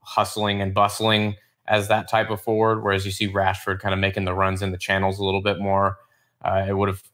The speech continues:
probably wouldn't, wouldn't have played Pereira, who seemed bound and determined to run into James every time he was dribbling the ball. No matter where James was, he would just go out of his way to avoid the goal and try to smack into him.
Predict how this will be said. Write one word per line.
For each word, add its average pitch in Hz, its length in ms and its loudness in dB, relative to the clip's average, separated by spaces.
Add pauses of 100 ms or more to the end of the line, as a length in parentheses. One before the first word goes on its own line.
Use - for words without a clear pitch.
(260)
probably 110 340 4
wouldn't, 104 420 0
wouldn't 107 220 0
have 95 120 -6
played 101 260 0
Pereira, 101 500 4
who 95 400 -4 (640)
seemed 107 400 0
bound 107 260 4
and 104 80 -2
determined 101 480 -2
to 110 140 -2
run 104 320 0
into 104 260 -4
James 98 420 -2
every 98 220 -2
time 98 260 -2
he 104 80 -4
was 98 140 -4
dribbling 101 340 -4
the 98 60 -4
ball. 95 600 0
No 98 120 -6
matter 101 260 2
where 98 220 2
James 98 300 -2
was, 104 160 2
he 104 60 -4
would 101 100 -2
just 101 200 -10 (240)
go 110 160 6
out 107 180 6
of 107 60 0
his 104 160 0
way 104 240 4
to 104 80 2
avoid 101 320 0
the 101 60 -6
goal 92 320 -2
and 90 100 -10
try 98 140 0
to 92 60 -2
smack 95 360 -6
into 98 220 -6
him. 95 240 -4